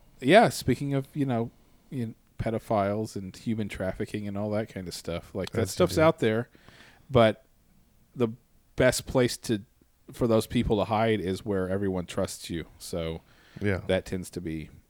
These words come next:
Speaker 1: you know, churches or whenever you're the spokesman for a entire giant fast food corporation. It's really easy.
Speaker 2: Well, there's
Speaker 1: Or maybe
Speaker 2: other
Speaker 1: if you're,
Speaker 2: countries.
Speaker 1: maybe if you're the biggest pop star in the world. <laughs>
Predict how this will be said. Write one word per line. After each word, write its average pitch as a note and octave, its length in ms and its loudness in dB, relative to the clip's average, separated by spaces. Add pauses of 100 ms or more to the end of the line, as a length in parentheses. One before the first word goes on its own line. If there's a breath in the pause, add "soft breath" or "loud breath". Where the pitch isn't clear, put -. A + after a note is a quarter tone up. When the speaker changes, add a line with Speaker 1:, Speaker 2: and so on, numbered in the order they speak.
(360)
Speaker 1:
you F#2 160 0
know, D#2+ 220 -8 (500 soft breath)
churches A2 640 4
or F2+ 440 2 (120)
whenever G#2 460 0
you're F#2+ 220 0
the F2+ 360 -4 (220)
spokesman G#2 800 0
for F#2+ 280 2
a E2+ 60 0 (420)
entire F#2+ 600 -2 (340)
giant F#2 400 -4
fast F#2 260 -6
food G2+ 240 -4
corporation. A#2+ 760 -2 (100)
It's - 180 -18
really A2 180 -4
easy. A#2+ 300 -2 (440 loud breath)
Speaker 2:
Well, E3+ 80 4
there's G3+ 220 12
Speaker 1:
Or G3+ 40 12
maybe G3 120 12
Speaker 2:
other E3+ 40 12
Speaker 1:
if E3 80 10
you're, F3 100 12
Speaker 2:
countries. C#3+ 160 10
Speaker 1:
maybe D3+ 120 10
if D#3 100 8
you're D#3+ 60 12
the C#3+ 80 10
biggest B2 300 6
pop B2 260 2
star B2 220 6
in B2+ 60 4
the B2 80 2
world. B2+ 280 8
<laughs> - 40 -20